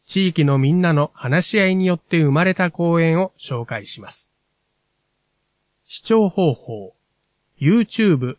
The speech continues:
杉並区公式チャンネル、ジェイコム東京、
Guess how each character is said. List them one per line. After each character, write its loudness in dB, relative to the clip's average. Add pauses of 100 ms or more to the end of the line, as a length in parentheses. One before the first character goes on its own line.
(100)
杉 0
並 2
区 -4
公 -4
式 -6
チ -4
ャ 0
ン -2
ネ -16
ル、 -20 (1300)
ジ 0
ェ 4
イ 0
コ -2
ム 0
東 -8
京、 -8